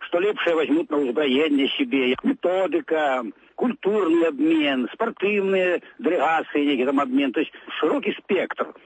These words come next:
удзельнічання ў міратворчых аперацыях, і Беларусь заявляе, што будзе, будзе ўдзельнічаць у гэтых аперацыях, але не вайсковымі якімі часткамі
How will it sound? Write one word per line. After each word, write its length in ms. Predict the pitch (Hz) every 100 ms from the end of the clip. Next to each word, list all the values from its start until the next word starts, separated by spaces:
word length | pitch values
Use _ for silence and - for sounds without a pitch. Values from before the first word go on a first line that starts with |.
| -
удзельнічання 960 | - 113 196 208 175 - 131 127 120 104 - - -
ў 20 |
міратворчых 520 | 123 139 - 190 - 120
аперацыях, 720 | - 113 131 131 - 135 -
і 180 | 104 101
Беларусь 320 | 104 107 110
заявляе, 360 | 113 117 135 117
што 160 | 123
будзе, 280 | 110 254 247
будзе 260 | 113 254 175
ўдзельнічаць 460 | 120 127 107 -
у 60 | 120
гэтых 160 | - 190
аперацыях, 460 | 131 113 92 - -
але 200 | 104 101 104 - -
не 460 | 120 131 127 113 - - -
вайсковымі 540 | - 117 - 240 214 151
якімі 220 | 123 123
часткамі 580 | - 123 - - 110 98